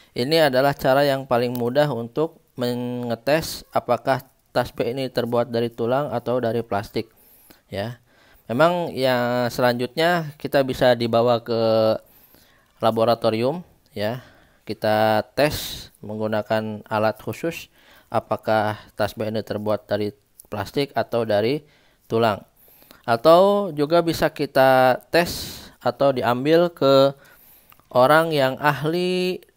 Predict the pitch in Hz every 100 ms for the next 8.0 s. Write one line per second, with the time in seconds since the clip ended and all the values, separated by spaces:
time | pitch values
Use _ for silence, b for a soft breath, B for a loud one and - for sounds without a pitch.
0 | _ - - 147 - 147 104 - - 110
1 | 117 - - 113 - - 120 120 120 131
2 | 120 131 131 139 117 113 120 143 b b
3 | b b - 139 143 - 123 123 123 123
4 | 123 156 160 147 131 131 127 - 131 135
5 | 135 127 123 - 170 180 175 - _ -
6 | 127 139 127 123 143 147 127 135 139 127
7 | 127 120 113 113 120 131 113 107 113